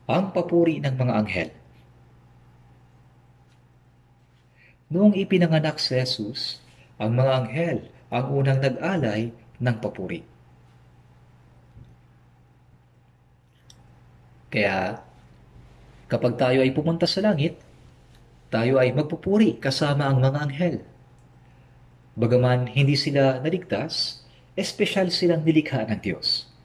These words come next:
At kanilang nasaksihan ang buong proseso ng ating kaligtasan. Ang ikatlong bahagi ng, ah, bilang ng mga anghel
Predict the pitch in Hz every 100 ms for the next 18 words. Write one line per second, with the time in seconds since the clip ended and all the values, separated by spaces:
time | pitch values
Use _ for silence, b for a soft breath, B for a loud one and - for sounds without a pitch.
0 | - - _ - - - - - - b
1 | b b 117 - 135 135 131 139 160 -
2 | - 139 175 151 131 127 147 139 - -
3 | 170 175 139 123 113 113 113 110 95 -
4 | 90 - 80 71 - _ - _ _ _
5 | - _ _ _ - - _ - _ _
6 | _ _ _ _ _ _ _ _ _ -
7 | 120 131 135 135 123 123 127 151 160 147
8 | 135 135 131 131 123 127 180 202 165 156
9 | 143 139 135 117 113 120